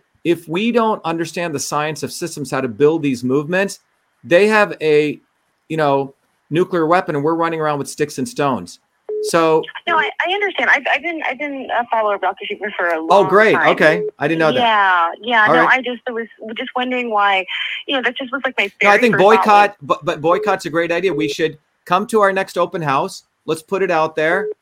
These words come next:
Speaker 1: and let's talk about how we organize it. Okay? Thursday.
Speaker 2: Yeah, yeah. I think people need to start, um, realizing the power of that. I mean, we're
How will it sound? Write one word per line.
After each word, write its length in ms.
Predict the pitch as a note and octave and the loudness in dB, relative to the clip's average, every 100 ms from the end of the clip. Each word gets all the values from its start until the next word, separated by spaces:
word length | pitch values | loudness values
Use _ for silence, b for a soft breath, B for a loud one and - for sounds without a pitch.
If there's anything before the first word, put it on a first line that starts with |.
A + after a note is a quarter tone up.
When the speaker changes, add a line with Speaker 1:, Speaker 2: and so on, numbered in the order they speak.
| _ | _
Speaker 1:
and 100 | D#3 | -6
let's 200 | E3 D#3+ | -6 -6
talk 200 | F3 E3+ | -4 -2
about 140 | E3+ E3+ | -2 -4
how 80 | E3 | -2
we 120 | D#3+ | 0
organize 500 | E3 G3 D#3+ G#2+ G2 | 0 -2 -6 -8 -12
it. 140 | F#2 _ _ _ _ _ _ _ _ _ - | -16 _ _ _ _ _ _ _ _ _ -8
Okay? 300 | E3+ F3+ G3 _ | -2 -2 -2 _
Thursday. 240 | E3+ F3+ | -2 0
Speaker 2:
Yeah, 120 | B3 B4+ F#4+ - | 0 0 -2 -4
yeah. 280 | A3 C#4 D4+ | 0 2 4
I 100 | C4+ | 0
think 160 | D4+ D4 | -4 -6
people 180 | E4 | -6
need 160 | E4+ D#4+ | -6 -6
to 100 | E4+ | -8
start, 420 | - C4+ A#3 G#3+ - | -4 0 2 0 0
um, 260 | A3 G#3 G3+ - | -2 -2 -4 -8
realizing 460 | G3+ A#3 D#4+ D4+ A#3 | -6 -4 -4 -4 -6
the 100 | G3 | -4
power 340 | A3 D#4+ G4 | -2 0 0
of 80 | G3 | 0
that. 140 | F3+ | -4
I 20 | G3 | -4
mean, 300 | G3+ G#3 G3+ | -8 -8 -2
we're 200 | C#4+ | -2